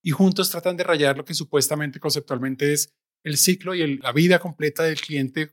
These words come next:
con la marca o con el conjunto de productos de la marca. Lo que hemos visto y nosotros, eh, nos hemos dado cuenta es que es súper teórico y se ha tenido que ir aterrizando a datos, es decir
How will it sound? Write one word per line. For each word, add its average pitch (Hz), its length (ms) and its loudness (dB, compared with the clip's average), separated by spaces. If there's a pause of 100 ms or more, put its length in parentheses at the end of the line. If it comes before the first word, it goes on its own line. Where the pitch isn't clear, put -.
con 143 180 -4
la 131 60 0
marca 156 480 0
o 185 40 -6
con 160 140 -12
el 135 80 -10
conjunto 131 400 -6
de 147 60 2
productos 139 460 -6
de 143 60 -8
la 160 80 0
marca. 190 360 4 (100)
Lo 175 100 4
que 170 120 4
hemos 185 180 6
visto 220 340 6
y 208 60 -2
nosotros, 156 480 -4
eh, 143 240 -6
nos 139 200 -6
hemos 139 120 -10
dado 151 160 2
cuenta 165 220 -4
es - 40 -4
que 185 100 0
es - 40 6
súper 180 280 4
teórico 139 600 2
y 156 120 -2
se 147 120 4
ha 131 100 6
tenido 156 280 -6
que 165 100 -10
ir 147 80 -2
aterrizando 131 560 -2
a 170 80 8
datos, 131 300 2
es 110 100 -20
decir 147 400 -6